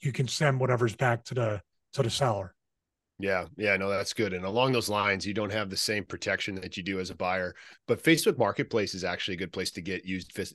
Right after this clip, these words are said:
Speaker 2: fitness equipment too. Like, we both are fans of the air, res-, the air bikes, the, the,
Speaker 1: Mm-hmm.
Speaker 2: the old Schwinn bikes and stuff.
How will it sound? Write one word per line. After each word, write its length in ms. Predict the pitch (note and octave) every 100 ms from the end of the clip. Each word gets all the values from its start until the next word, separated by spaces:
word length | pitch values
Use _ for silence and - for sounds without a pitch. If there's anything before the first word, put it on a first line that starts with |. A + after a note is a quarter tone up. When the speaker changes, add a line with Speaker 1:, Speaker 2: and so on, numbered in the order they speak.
| _
Speaker 2:
fitness 260 | G#2 F2+ F2+
equipment 320 | G2 F2+ E2
too. 320 | - F2+ A2+ - - _
Like, 220 | G#2+ G2 -
we 120 | A#2
both 320 | A2+ A2+ G#2 -
are 140 | G2+
fans 360 | - G#2 G#2 F#2
of 240 | G2+ F#2
the 240 | E2 F#2 F2+
air, 260 | G2+ G2+
res-, 340 | F#2+ F2+ F#2 -
the 160 | G2+ F#2
air 140 | A2+
bikes, 400 | A2 A2 B2+ -
the, 120 | G#2
the, 260 | F#2 F#2 B2+
Speaker 1:
Mm-hmm. 240 | B2 C#3 G#2
Speaker 2:
the 100 | F2
old 220 | G2 G2+
Schwinn 320 | - A2 A2
bikes 260 | G#2+ A2+ A2+
and 100 | G#2
stuff. 260 | A#2+ C3